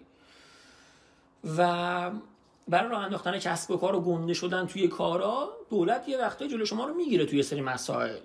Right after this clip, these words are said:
یه سری هزینه‌های سنگین بهتون می‌زنه، وگرنه شما خیلی راحت می‌تونید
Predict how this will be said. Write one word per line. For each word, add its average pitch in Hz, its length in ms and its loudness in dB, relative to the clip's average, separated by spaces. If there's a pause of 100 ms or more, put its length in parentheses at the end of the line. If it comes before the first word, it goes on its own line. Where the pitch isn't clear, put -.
(140)
یه - 100 -4
سری 208 200 0
هزینه‌های 175 360 0
سنگین 160 500 0
بهتون 151 340 2
می‌زنه، 123 500 -6 (640)
وگرنه 156 320 2
شما 175 240 -4
خیلی 247 640 0
راحت 202 340 2
می‌تونید 233 400 -4